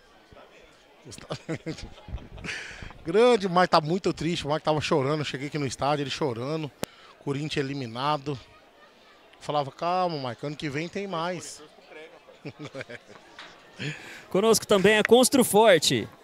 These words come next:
Speaker 2: na rua José Ribeiro de Souza, cento e trinta e nove, no bairro Eldorado. A Construforte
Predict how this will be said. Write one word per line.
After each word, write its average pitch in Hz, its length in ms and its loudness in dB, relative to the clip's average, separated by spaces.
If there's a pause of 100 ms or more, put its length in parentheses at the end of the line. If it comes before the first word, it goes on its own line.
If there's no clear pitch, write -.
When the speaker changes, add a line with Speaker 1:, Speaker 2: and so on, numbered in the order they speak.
(640)
Speaker 2:
na 180 140 2
rua 175 220 6
José 175 300 4
Ribeiro 175 320 4
de 143 120 2
Souza, 180 560 4
cento - 400 -2
e 196 40 -4
trinta 196 240 -2
e 156 60 0
nove, 180 380 -2 (200)
no 196 140 0
bairro 175 500 0
Eldorado. 208 720 2 (500)
A 123 100 -4
Construforte 160 880 0